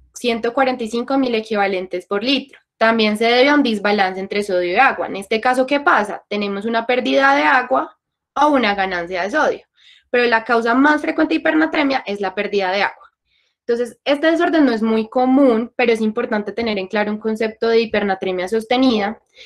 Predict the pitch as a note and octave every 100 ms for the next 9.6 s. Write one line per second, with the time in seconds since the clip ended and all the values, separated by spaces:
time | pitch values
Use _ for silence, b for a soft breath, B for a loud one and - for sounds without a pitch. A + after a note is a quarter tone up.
0 | B - B3 B3 A#3+ C4+ C#4 C4+ B3+ A#3+
1 | A#3+ B3+ B3+ B3+ B3 A#3+ B3+ C#4 C4+ B3+
2 | A#3+ - - A3 A3 B3 A#3 A#3+ B3 B3
3 | - G3+ F#3+ G#3+ A#3 A#3+ A#3 A3+ B3 B3+
4 | C#4 B3+ A3 A3 - b b b b _
5 | - C#4 C4+ C4+ C4 C#4 B3+ A#3 - A3+
6 | G#3+ G#3 G#3+ A3+ A3 A3 B3 A3+ G#3+ A3
7 | A#3 A3+ G#3+ G#3 G#3+ G#3+ G#3+ - A3+ -
8 | G#3+ G3+ G3 G#3 G3+ A3 A#3 A3 G3 F#3+
9 | F#3 F3 F3 G3+ - -